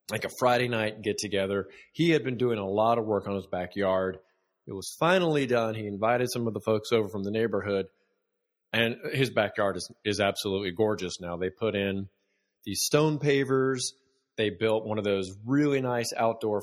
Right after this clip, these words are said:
fireplaces and, you know, nice seating area over where you have your dinner. They had a nice wall with all the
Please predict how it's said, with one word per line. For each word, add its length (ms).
fireplaces 1300
and, 540
you 80
know, 60
nice 340
seating 340
area 600
over 240
where 160
you 180
have 380
your 160
dinner. 500
They 80
had 140
a 80
nice 400
wall 680
with 220
all 380
the 120